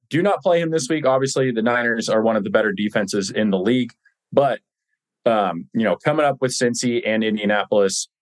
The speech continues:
those are two teams that will, especially with Indy, like you mentioned, they're dog shit. Cincy obviously started really poorly. We expect them to be better. But even in our previews, James, you mentioned how we were a little worried about their defense. So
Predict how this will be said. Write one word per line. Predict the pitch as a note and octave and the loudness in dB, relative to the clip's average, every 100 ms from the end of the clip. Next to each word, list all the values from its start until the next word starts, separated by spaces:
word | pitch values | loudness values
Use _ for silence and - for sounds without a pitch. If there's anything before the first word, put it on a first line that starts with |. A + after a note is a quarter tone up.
| _ _ - | _ _ 0
those | A#2+ C3 C#3 | 2 2 0
are | B2+ | -4
two | C3+ B2 | -2 -2
teams | - A#2+ A2+ - | -2 -2 -2 0
that | G#2+ G2+ G2 | 0 0 -2
will, | G#2 | -4
especially | - D#3+ D#3 D#3 | 0 2 2 0
with | D3 | 0
Indy, | B2+ B2 | 0 2
like | A2+ G2+ | 0 0
you | G#2+ | -2
mentioned, | A2 A#2 G2+ - | -2 -2 -4 -4
they're | - A2+ | 0 0
dog | G#2 G2+ G2 | 2 0 0
shit. | - G2+ G2 - _ _ - | -2 0 0 -2 _ _ -10
Cincy | - B2 A2+ A2+ | -2 -2 0 0
obviously | G#2+ G#2 - G2+ | 2 0 -4 -4
started | - A2 G2 F#2 | 0 0 0 -4
really | G2+ D#3+ F3+ D#3+ - C#3+ | -2 0 0 -4 -4 0
poorly. | D3+ C#3+ C3+ | 2 2 0
We | D3+ | -2
expect | D3+ - F3 F3 | -2 0 0 0
them | D#3+ | -4
to | C#3+ | -2
be | C#3+ | -2
better. | A2+ B2 C#3 D3 - _ - | 2 2 2 -2 -8 _ 0
But | D3 - - | 0 0 -4
even | C#3+ D#3 | -2 0
in | C#3+ | 2
our | B2 | 2
previews, | G#3 A3 E3+ | 0 -2 -2
James, | C#3+ D3+ C#3 | -2 -2 0
you | B2+ | -2
mentioned | C3 C#3 C#3 A#2+ | 0 0 -2 0
how | B2+ | 2
we | A2+ C3+ | 2 2
were | D#3 | 2
a | A2 | 4
little | B2+ C#3 | 2 2
worried | G#2 G#2+ C3+ C3+ | 2 2 2 0
about | G#2 A2 A2 | 0 0 2
their | A#2+ G#2 | 0 0
defense. | G#2 G2 G2 E2 - - _ - | -2 -2 -2 -2 -6 -10 _ -6
So | - A2 G2 | 2 4 2